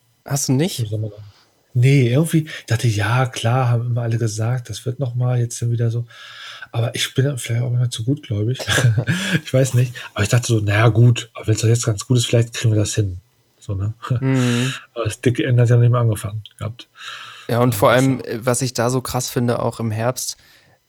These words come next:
Speaker 1: äh, da ist wirklich ja von einem Tag auf den anderen sind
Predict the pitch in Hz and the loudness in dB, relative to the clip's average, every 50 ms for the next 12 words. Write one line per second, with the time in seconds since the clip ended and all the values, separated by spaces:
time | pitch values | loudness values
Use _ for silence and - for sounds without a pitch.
0 | _ _ _ _ _ - 110 110 107 107 104 104 101 - - - - _ _ - | _ _ _ _ _ -8 -6 -4 -4 -4 -4 -6 -6 -10 -14 -20 -20 _ _ -10
1 | - 104 104 101 - - 123 - - 123 127 127 127 131 127 120 - 123 113 110 | -10 -8 -8 -8 -8 -6 -6 -6 -4 -2 -4 -2 -2 -4 -6 -4 -2 -2 0 0
2 | 113 113 113 - - _ _ _ _ _ _ _ _ - - 123 113 - - 110 | 0 0 -2 -2 -6 _ _ _ _ _ _ _ _ -10 -8 -8 -6 -2 0 0
3 | 135 160 165 143 - - 139 131 - - - - 123 107 90 - 120 139 139 127 | 0 2 0 -2 -2 -2 -2 -2 -2 -6 -6 -4 -4 -4 -2 -2 -2 0 0 -2
4 | 107 110 113 117 123 135 143 - _ _ _ _ _ _ _ _ _ _ _ - | -2 -2 -4 -4 -4 -4 -6 -10 _ _ _ _ _ _ _ _ _ _ _ -12
5 | - 123 113 120 117 113 - - - - | -10 -6 -2 -2 -2 -2 -4 -8 -14 -16